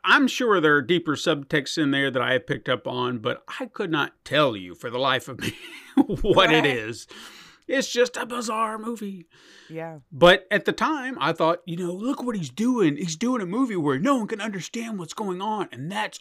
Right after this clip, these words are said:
Speaker 1: art, baby."
Speaker 2: Yeah.
Speaker 1: Yeah.
Speaker 2: Yeah. Yeah.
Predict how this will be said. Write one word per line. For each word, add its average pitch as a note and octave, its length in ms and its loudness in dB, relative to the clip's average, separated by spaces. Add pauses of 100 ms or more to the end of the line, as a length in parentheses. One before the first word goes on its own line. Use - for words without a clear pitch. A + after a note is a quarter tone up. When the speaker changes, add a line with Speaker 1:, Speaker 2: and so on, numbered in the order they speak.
Speaker 1:
art, D#3+ 440 2
baby." D#3+ 560 0 (240)
Speaker 2:
Yeah. F#3+ 540 0 (120)
Speaker 1:
Yeah. F3+ 200 -2
Speaker 2:
Yeah. F#3 480 0 (640)
Yeah. D#3 300 -8